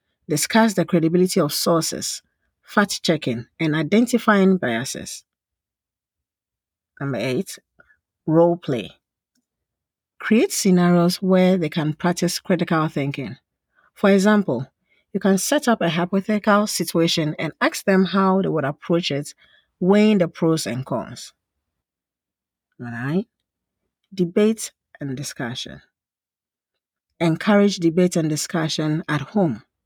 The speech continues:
Create a safe space where they can express their opinions and learn to defend their viewpoints logically.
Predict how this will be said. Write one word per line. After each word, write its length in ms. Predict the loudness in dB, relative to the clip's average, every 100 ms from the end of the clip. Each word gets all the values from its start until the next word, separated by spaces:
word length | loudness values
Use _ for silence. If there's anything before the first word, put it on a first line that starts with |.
| _ _ _ _ _ _ _ -6
Create 360 | 2 4 4
a 60 | -2
safe 300 | 0 0 0
space 380 | 0 0 0 0
where 320 | 2 4 4
they 120 | 2
can 180 | -2 -2
express 460 | -4 -2 0 0
their 160 | 0 -2
opinions 600 | -2 -2 -2 -2 -4 -6 -16 -20 -20 -4
and 260 | 0 4
learn 220 | 4 4 2
to 120 | 0
defend 440 | -4 0 0 2
their 120 | 0
viewpoints 720 | -2 -2 -2 0 -2 -2 -4 -4
logically. 640 | -2 -2 -4 -6 -8 -12